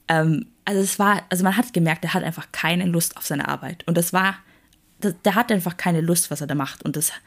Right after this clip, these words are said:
hat ihm auch, und wie gesagt, ich kann's verstehen, wenn du halt einfach mal keine Lust hast, aber dann machst du's halt nicht so. Also d-, der war richtig so,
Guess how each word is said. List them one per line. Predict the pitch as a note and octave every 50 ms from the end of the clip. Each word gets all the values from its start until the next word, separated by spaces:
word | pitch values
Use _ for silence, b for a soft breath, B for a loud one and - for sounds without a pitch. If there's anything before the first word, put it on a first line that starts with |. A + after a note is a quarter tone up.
| B B B B B
hat | - E3+ -
ihm | F3+ E3+ D3+
auch, | D3+ - - - - b b b b b b b b b b b b _
und | - F#3 E3+
wie | G#3+ A#3+
gesagt, | - G#3 G3 G3 F#3 F3
ich | E3+
kann's | - - F3+ F#3
verstehen, | - F3+ E3+ - - F3+ F#3 F#3+
wenn | F3+ E3+
du | E3+ E3
halt | D#3 D#3 -
einfach | - D#3+ D#3+ E3
mal | D#3+ D#3 D3+ D3 D3 - B B B B B B B
keine | - - E3 D#3
Lust | E3 E3+ F#3 - - -
hast, | E3+ D#3 - - -
aber | E3 D3+ D3+ D3+
dann | - D#3+ D#3 D#3
machst | D3+ D#3 E3 - -
du's | - D#3+ -
halt | D#3 C#3+ - -
nicht | C#3 - - -
so. | - - -
Also | E3 E3+ D#3+
d-, | D3+ - - -
der | F#3 E3+
war | E3+ E3 E3+
richtig | G#3 G#3+ - - G3+ F#3 - -
so, | - E3+ E3 D#3+ D#3+